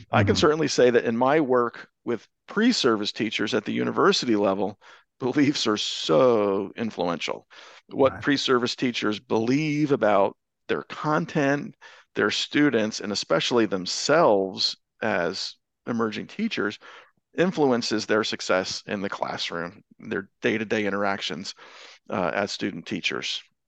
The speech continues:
Speaker 1: Andrew, how would you characterize the role of beliefs in the practice of in-service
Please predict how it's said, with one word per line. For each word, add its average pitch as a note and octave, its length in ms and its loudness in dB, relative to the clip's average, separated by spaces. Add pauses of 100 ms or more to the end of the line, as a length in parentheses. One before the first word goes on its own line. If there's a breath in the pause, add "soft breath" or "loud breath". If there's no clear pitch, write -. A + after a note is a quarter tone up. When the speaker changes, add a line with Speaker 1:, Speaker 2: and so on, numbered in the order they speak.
Speaker 1:
Andrew, D3+ 240 2
how A3+ 200 2
would C4 140 0
you G#3 80 -2
characterize B2+ 720 4
the A#2+ 100 -4
role A#2 280 0
of A2 160 -6
beliefs A2 500 -2
in A2 160 -4
the G#2+ 100 -2
practice A2+ 520 -2
of G2+ 260 0 (220)
in-service D3 1040 -2